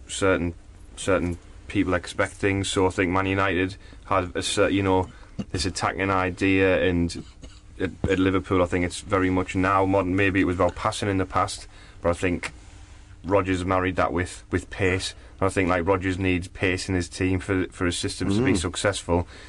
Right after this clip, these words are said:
Speaker 1: No matter what he does to change it, the, there's core ideals there that need to be instilled for, for it to work. And, and I think at Sunderland,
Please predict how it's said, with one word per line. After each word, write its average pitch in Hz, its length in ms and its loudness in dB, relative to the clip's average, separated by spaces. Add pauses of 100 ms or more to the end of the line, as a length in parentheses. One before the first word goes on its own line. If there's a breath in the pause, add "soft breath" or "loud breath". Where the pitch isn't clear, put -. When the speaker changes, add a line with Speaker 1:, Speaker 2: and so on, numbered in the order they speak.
Speaker 1:
No 104 100 2
matter 101 200 4
what 104 160 2
he 101 80 -2
does 107 300 2
to - 100 -8
change 117 460 2
it, 101 260 0 (480 loud breath)
the, 90 120 -2 (160)
there's 95 180 2
core 101 360 4
ideals 95 560 2
there 85 160 4
that 87 160 4
need 92 180 0
to 92 60 -4
be 87 160 2
instilled 92 560 2 (800 loud breath)
for, - 180 -2
for 95 280 2
it 71 100 -6
to 101 100 -2
work. 92 420 4
And, 92 220 -2 (440 loud breath)
and 92 80 -2
I - 40 0
think 87 220 0
at 85 100 -2
Sunderland, 95 560 0